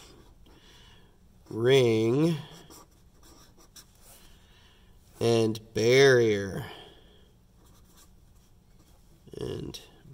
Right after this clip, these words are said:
B A R R I E R. Lovely. I like how that's a little a and all the rest of them are big. Isn't that good?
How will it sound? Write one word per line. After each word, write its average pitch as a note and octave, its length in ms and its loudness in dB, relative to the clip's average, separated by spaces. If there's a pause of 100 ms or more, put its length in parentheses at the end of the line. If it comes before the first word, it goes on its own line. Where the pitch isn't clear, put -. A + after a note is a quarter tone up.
(120)
B C2+ 280 -14 (100)
A - 520 -12 (1800)
R A2+ 600 -6 (340)
R A2 560 -10 (300)
I - 520 -12 (340)
E - 340 -10 (300)
R. - 420 -12 (1400)
Lovely. G#2 480 -10 (160)
I A#2 60 -10
like A#2+ 220 -2
how A#2+ 160 -2
that's G#2+ 260 -6
a - 140 -6
little A2 360 -4
a A2+ 400 -2
and A2 120 -4
all A2 240 -4
the G#2 100 -4
rest G#2+ 300 -6
of G#2+ 80 -6
them A2 180 -6
are G#2 80 -6
big. G#2+ 340 -6
Isn't G#2+ 200 -10
that G#2+ 160 -10
good? A2+ 240 -6